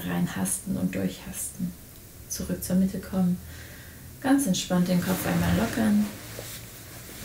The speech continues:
Nimm deine Füße wieder zurück zum Boden, da sind sie ja wahrscheinlich noch, Hände auf deine Oberschenkel. Und zieh noch einmal die Schultern nach oben, atme ein. Und ausatmen durch den Mund,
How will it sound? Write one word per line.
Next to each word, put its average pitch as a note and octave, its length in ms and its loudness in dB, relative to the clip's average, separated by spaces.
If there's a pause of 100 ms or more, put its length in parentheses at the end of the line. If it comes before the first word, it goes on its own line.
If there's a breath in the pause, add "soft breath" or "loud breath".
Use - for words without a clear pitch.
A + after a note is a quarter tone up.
(1300 loud breath)
Nimm A3 440 12
deine G3+ 200 8
Füße G#3+ 300 6
wieder C#4 200 8
zurück G#3 320 6
zum G#3 140 8
Boden, G#3+ 240 10
da F#3+ 120 10
sind F#3+ 140 4
sie G#3 80 6
ja F#3+ 100 4
wahrscheinlich F#3+ 400 6
noch, G#3 220 6
Hände G#3 300 10
auf F3+ 80 2
deine F#3 240 8
Oberschenkel. G3+ 800 6 (600 loud breath)
Und G3+ 320 6
zieh A3 140 8
noch G#3+ 160 10
einmal G#3+ 300 8
die G3 200 6
Schultern G#3+ 440 6
nach G3 160 2
oben, B3 320 6
atme G3 360 4
ein. B3+ 280 6 (1800 loud breath)
Und G#3 160 8
ausatmen A3 720 8
durch C4 200 6
den G#3 200 6
Mund, C4+ 300 8